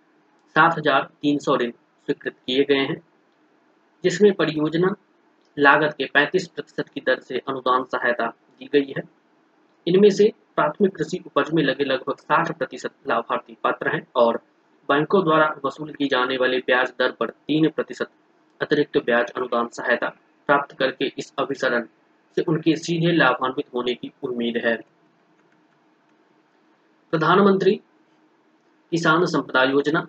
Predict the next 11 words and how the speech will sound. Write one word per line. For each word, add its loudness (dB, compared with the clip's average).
खाद्य 0
प्रसंस्करण -4
उद्योग -6
मंत्रालय -2
की -4
एक -10
केंद्रीय 0
क्षेत्र -8
की -6
योजना -4
है, -2